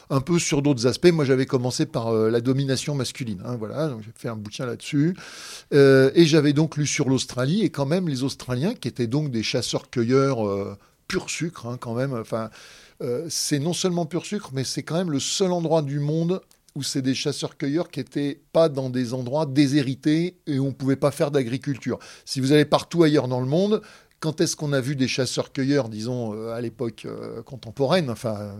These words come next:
dans les deux, trois derniers siècles, là où les agriculteurs leur avaient foutu la paix,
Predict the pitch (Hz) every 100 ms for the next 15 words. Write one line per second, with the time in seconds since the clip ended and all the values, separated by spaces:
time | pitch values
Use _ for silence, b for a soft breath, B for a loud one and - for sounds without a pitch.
0 | 110 117 113 110 117 - 135 127 117 113
1 | - 185 196 B B B B 127 160 160
2 | 139 131 135 117 135 135 117 170 175 151
3 | 123 120 127 139 127 - 127 135 156 123